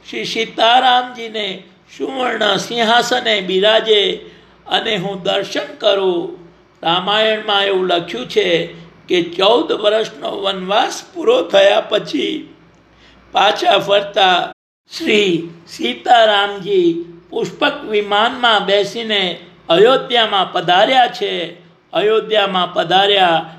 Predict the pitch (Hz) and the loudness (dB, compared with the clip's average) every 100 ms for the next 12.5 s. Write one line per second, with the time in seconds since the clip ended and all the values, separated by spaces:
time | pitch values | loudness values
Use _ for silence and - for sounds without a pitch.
0 | - - 196 196 202 208 247 - 190 185 | -16 -2 0 0 -2 -2 -2 -2 -4 -2
1 | 208 196 180 170 - - - 170 185 185 | 0 2 0 -4 -12 -18 -2 2 2 0
2 | 226 220 240 - 202 - 226 220 185 180 | 2 2 2 -2 -12 -8 -2 0 0 -2
3 | 170 - - - _ _ - 202 214 - | -4 -6 -20 -20 _ _ -2 -2 -2 -8
4 | 262 240 202 175 170 - - _ - 190 | -8 -6 -4 -4 -6 -12 -20 _ -4 2
5 | 196 202 220 208 208 214 202 175 185 185 | 2 4 4 4 4 4 4 2 2 2
6 | 247 277 - 208 202 202 180 165 - - | 2 2 2 4 4 2 -2 -6 -12 -20
7 | - 196 190 196 190 - 202 240 - - | -8 -2 0 0 -2 0 2 2 0 -10
8 | 233 233 220 - 202 180 202 247 247 220 | -12 -10 -12 -10 -10 -12 -16 -12 -8 -6
9 | 190 202 214 202 202 180 165 - - - | -4 0 2 2 0 -2 -4 -8 -20 -8
10 | - 170 208 208 214 - - 151 175 180 | 0 2 2 4 4 4 0 -4 -4 -6
11 | - 233 - - - 196 202 277 233 214 | -4 -4 -6 -16 -4 0 0 0 0 0
12 | 196 185 165 165 | 2 2 2 -4